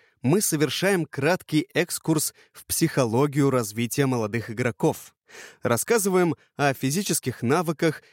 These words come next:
и эмоционально-социальных потребностях детей разных возрастных групп. Затем следует основное содержимое этой книги,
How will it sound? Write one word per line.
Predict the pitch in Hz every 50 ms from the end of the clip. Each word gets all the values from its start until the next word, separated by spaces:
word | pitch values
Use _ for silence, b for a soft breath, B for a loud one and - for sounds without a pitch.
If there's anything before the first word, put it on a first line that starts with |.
| b b _
и | 170 196
эмоционально-социальных | 220 208 208 190 - - 135 117 113 135 170 175 170 165 151 - - 127 - - 131 123 123 127 123 -
потребностях | - 120 107 - 117 123 120 123 120 110 - - 117 107
детей | 98 101 95 - - 165 185 175 156 b b b b b _
разных | 117 117 117 110 107 110 110 - 123 120 - -
возрастных | 120 131 110 117 120 113 - - 110 101 98 -
групп. | _ - 120 127 139 - - - - - _ _ _ _ _ _ _ _ _ _ _ _
Затем | 107 101 104 113 117 110 - 208 240 247
следует | 202 - - 185 208 214 185 202 175 -
основное | 175 156 - - 156 139 117 110 123 143 180 190 180
содержимое | 160 - 170 156 135 180 165 147 131 135 196 226 208 160 139 123 120 113
этой | - - 131 120 - 123 104
книги, | - - 143 170 180 160 127 110 98 101 95 87 82